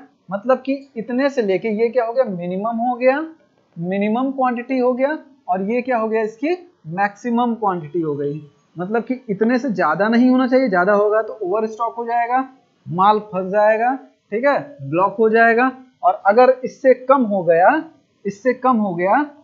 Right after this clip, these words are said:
तो हमारा क्या हो जाएगा, Production रुक जाएगा, ठीक है। अगर इससे कम हुआ तो production रुक जाएगा, अगर इससे ज्यादा हुआ तो ओवर स्टॉक्ड हो जाएगा और ब्लॉक हो जाएगा सामान, ठीक है। तो कहने का मतलब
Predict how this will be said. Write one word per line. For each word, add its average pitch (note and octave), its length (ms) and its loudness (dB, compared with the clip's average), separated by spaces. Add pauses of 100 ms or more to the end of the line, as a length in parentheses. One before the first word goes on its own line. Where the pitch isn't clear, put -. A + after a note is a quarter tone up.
तो A3+ 80 -2
हमारा G#3+ 360 0
क्या A3 160 -2
हो G3 140 0
जाएगा, G3 420 -2 (500)
Production A3 560 2
रुक F#3 160 0
जाएगा, C#3+ 480 -2 (1600)
ठीक B3 120 -2
है। B3+ 480 0
अगर A3 200 6
इससे B3 240 4
कम B3 180 4
हुआ A#3+ 200 4
तो B3 100 -4
production F#3 440 0
रुक A3 120 0
जाएगा, A3+ 400 6 (300)
अगर A3 220 4
इससे A#3+ 260 0
ज्यादा F#3+ 280 4
हुआ F3+ 240 4
तो B3+ 120 -2
ओवर G#3+ 300 0
स्टॉक्ड G3 340 -4
हो F3+ 60 -6
जाएगा F#3 300 -6
और C4+ 380 -6 (400)
ब्लॉक G3 300 4
हो G3+ 120 4
जाएगा E3 260 4
सामान, D3 420 -8 (1500)
ठीक A#3+ 100 -6
है। B3+ 120 4 (140)
तो A3+ 100 -4
कहने G#3 360 -2
का A#3+ 120 2
मतलब A#3 600 0